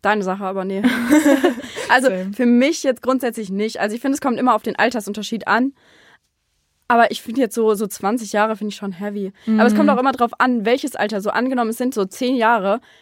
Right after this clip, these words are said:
Speaker 1: Ja, acht und achtzehn geht gar nicht.
Speaker 2: Ja,
Speaker 1: Aber
Speaker 2: aber
Speaker 1: so
Speaker 2: also
Speaker 1: achtundzwanzig und achtunddreißig würde mich jetzt auch nicht jucken, weißt du, wie ich
Speaker 2: Das
Speaker 1: meine?
Speaker 2: stimmt, das stimmt.
Speaker 1: Deshalb
Speaker 2: Oder so vierzig und fünfzig, so,
Speaker 1: Ja,
Speaker 2: weißt
Speaker 1: das
Speaker 2: du?
Speaker 1: interessiert
Speaker 2: Ja,
Speaker 1: halt
Speaker 2: voll.
Speaker 1: gar keinen mehr,
Speaker 2: Aber
Speaker 1: finde
Speaker 2: ich
Speaker 1: ich.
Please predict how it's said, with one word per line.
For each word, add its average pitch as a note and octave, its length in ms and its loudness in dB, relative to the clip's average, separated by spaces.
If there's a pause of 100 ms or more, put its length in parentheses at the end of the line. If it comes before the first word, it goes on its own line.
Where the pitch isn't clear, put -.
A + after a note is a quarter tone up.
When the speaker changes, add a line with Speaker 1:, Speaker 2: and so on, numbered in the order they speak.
Speaker 1:
Ja, G#3 180 0
acht - 260 2
und F3+ 140 -8
achtzehn B3+ 400 0
geht G#3+ 200 -4
gar G3+ 240 2
nicht. F3 300 -8
Speaker 2:
Ja, A#3 300 2
Speaker 1:
Aber A3 80 2
Speaker 2:
aber A#3 140 2
Speaker 1:
so A3+ 80 0
Speaker 2:
also A#3 100 0
Speaker 1:
achtundzwanzig C4 600 0
und - 60 -8
achtunddreißig A3 680 2
würde A#3+ 160 2
mich A#3 100 2
jetzt A3+ 160 -6
auch G3 80 0
nicht G3 180 -4
jucken, F#3+ 300 -4
weißt F#3 200 -4
du, B3 40 -2
wie B3 40 -4
ich A#3 60 -6
Speaker 2:
Das A#3 100 -2
Speaker 1:
meine? A#3+ 120 -2
Speaker 2:
stimmt, A#3 380 -2
das A3 120 -10
stimmt. G#3 360 -10
Speaker 1:
Deshalb A3+ 240 2
Speaker 2:
Oder G#3+ 160 2
so G#3 100 0
vierzig A#3+ 460 0
und G#3 80 -2
fünfzig, G3+ 640 -4
so, A3+ 60 -2
Speaker 1:
Ja, C#4 200 4
Speaker 2:
weißt C4 140 2
Speaker 1:
das C4+ 180 2
Speaker 2:
du? - 60 -6
Speaker 1:
interessiert B3 340 0
Speaker 2:
Ja, D#4 60 4
Speaker 1:
halt G#3+ 140 2
Speaker 2:
voll. G3+ 260 -8
Speaker 1:
gar B3+ 200 4
keinen G3+ 300 -2
mehr, F#3+ 160 0
Speaker 2:
Aber A#3+ 140 2
Speaker 1:
finde - 40 4
Speaker 2:
ich - 60 2
Speaker 1:
ich. G#3+ 60 0